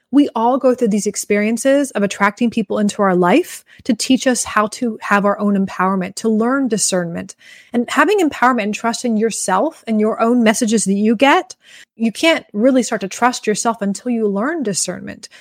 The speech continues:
You learn to discern what the difference is between someone who has your best interest in and feeling out versus the naivety and that comes with just open curiosity.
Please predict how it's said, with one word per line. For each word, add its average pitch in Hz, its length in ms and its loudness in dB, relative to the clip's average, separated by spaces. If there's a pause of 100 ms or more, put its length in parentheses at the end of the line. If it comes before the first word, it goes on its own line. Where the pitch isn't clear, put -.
(120)
You 240 120 2
learn 320 240 2
to 311 80 2
discern 254 640 0
what 247 140 0
the 247 60 0
difference 233 480 0
is 208 200 0
between 214 440 -4 (220)
someone 254 480 0
who 220 500 0 (300)
has 233 420 0
your 240 120 2
best 214 260 0
interest 226 400 -4
in 285 160 -4
and 202 240 -4
feeling 233 420 0
out 208 400 0 (480)
versus 226 460 2
the 220 100 -2
naivety 214 760 0
and 202 260 -6
that 202 140 -6
comes 233 260 -4
with 214 140 -6
just 220 240 -6
open 220 400 -2 (280)
curiosity. 202 840 -2